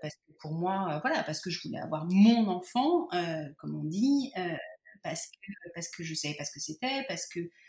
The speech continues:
éthiquement, ça me posait un problème. Enfin, voilà, je, je, j'étais pas du tout d'accord avec ça. J'ai vraiment, euh, refusé le truc.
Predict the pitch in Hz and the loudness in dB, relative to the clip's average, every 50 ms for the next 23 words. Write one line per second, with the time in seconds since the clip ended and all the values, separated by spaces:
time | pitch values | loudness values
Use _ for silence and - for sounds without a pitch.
0 | - _ _ _ _ _ _ _ _ - 226 208 208 233 254 226 - 233 226 233 | -20 _ _ _ _ _ _ _ _ 4 4 4 6 6 4 4 4 4 6 6
1 | 247 240 - 202 170 165 - 175 156 156 156 156 160 - - 208 196 208 226 233 | 6 4 2 2 0 0 -2 -2 -2 0 0 0 -2 -2 -4 -2 0 2 4 4
2 | 247 262 254 233 208 - - 175 156 151 - - - - 156 151 160 - - - | 4 4 2 0 0 0 2 2 2 2 0 -2 -8 -8 -10 -10 -8 -8 -10 -8
3 | - - - - - 202 202 202 196 - 226 226 262 240 240 226 - 226 208 202 | -6 -6 -6 -4 -4 -2 -2 0 2 2 2 4 4 4 4 6 6 6 4 4
4 | 196 - 254 214 202 185 180 185 202 226 233 233 214 196 180 170 165 165 - - | 4 2 2 2 2 2 2 4 6 6 8 8 6 4 4 2 0 -2 -4 -6
5 | _ - - 190 185 185 202 196 - 214 196 196 196 - - - - 240 - | _ -2 0 2 4 4 4 4 4 2 4 4 2 0 -2 -2 -2 -2 -2